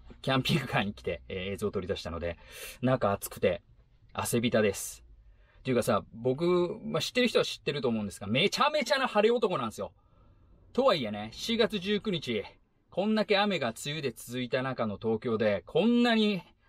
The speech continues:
晴れるとは思ってもいなくて、でも、すごく、えー、力強くね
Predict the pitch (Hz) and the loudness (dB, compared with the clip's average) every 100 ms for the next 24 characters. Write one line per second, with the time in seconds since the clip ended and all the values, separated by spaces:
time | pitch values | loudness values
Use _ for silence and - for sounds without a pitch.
0 | _ _ _ - 156 175 135 110 104 127 | _ _ _ 2 4 4 2 0 2 0
1 | 131 - 101 101 92 - - 117 123 - | -4 -6 -6 -6 -10 -14 -6 -4 -4 -4
2 | 95 - - _ _ - 151 110 - _ | -4 -4 -12 _ _ -2 0 0 -2 _
3 | _ _ - - 147 - 90 - - - | _ _ -10 -2 0 0 -6 -8 -20 -20
4 | - - _ - 110 110 - - 143 127 | -20 -20 _ 2 4 4 2 2 2 2
5 | 131 98 101 101 - | 0 0 -4 -6 -12